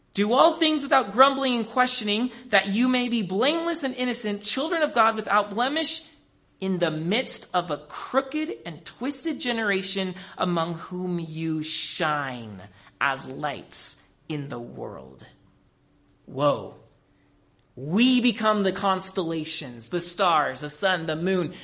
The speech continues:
shining to the world the glory of God as we allow him to work his salvation through us. Are we saved? Then let's obey him.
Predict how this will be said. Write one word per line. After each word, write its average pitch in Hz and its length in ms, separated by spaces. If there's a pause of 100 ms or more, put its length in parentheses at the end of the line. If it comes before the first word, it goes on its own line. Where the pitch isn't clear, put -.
shining 285 760
to 240 160
the 226 140
world 220 400
the 180 80
glory 185 460
of 165 160
God 160 420 (340)
as 190 480
we 175 640
allow 170 540
him 160 440 (340)
to 175 180
work 165 720
his 175 200
salvation 156 720 (560)
through 196 440
us. - 480 (880)
Are 143 120
we 135 100
saved? 190 440 (220)
Then 127 120
let's 127 160
obey 131 300
him. 110 240